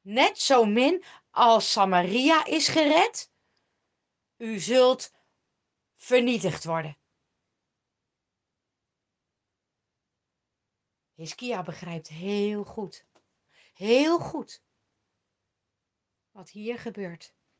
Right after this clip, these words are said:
De koning Sanherib zal terugkomen met zijn leger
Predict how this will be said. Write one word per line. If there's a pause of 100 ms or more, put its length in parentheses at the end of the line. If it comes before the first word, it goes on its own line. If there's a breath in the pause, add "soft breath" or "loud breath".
(760)
De
koning
Sanherib
zal
terugkomen
met
zijn
leger